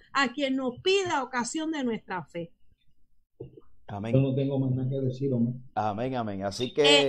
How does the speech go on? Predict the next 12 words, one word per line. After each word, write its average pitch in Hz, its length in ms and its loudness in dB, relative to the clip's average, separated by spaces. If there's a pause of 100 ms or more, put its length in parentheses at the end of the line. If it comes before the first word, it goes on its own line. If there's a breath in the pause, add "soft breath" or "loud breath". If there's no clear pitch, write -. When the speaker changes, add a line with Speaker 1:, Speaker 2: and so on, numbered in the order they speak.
(120)
Speaker 1:
eh, 277 60 -4 (200)
entren 392 340 2
a, 262 500 2
en 262 140 0
la 269 100 4
misma 339 340 2
vez 392 180 -4
que - 80 -6
ustedes, 359 400 -6
¿verdad? 330 240 -2 (180)
Me 330 120 -4
encontraron, 277 840 2